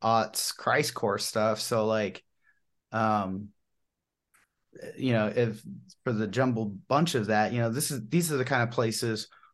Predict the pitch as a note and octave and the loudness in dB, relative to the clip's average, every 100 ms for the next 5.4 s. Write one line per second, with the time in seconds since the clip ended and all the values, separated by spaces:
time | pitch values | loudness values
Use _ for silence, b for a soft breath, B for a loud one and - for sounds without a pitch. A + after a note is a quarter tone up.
0 | _ B2 B2 A#2 A2+ A#2+ B2 B2 C3 B2+ | _ 4 6 6 4 2 0 0 0 2
1 | A#2+ A#2 A#2 - C#3+ C3+ C3 A#2+ G#2+ A#2 | 2 0 -2 2 2 4 2 0 0 0
2 | A#2+ A2 A#2+ A#2+ - C3 B2 C3 B2 A#2+ | 0 2 0 0 2 2 2 2 2 0
3 | G#2+ G#2+ B2+ A#2 A#2 A2+ A2+ A2+ A#2 A2+ | 0 2 4 4 2 0 2 2 4 4
4 | A2 G#2+ G2+ G2+ A2 A#2 A#2+ A2 G#2+ - | 2 2 2 2 2 2 2 2 0 4
5 | A#2 A2 G#2 G2 | 4 6 4 0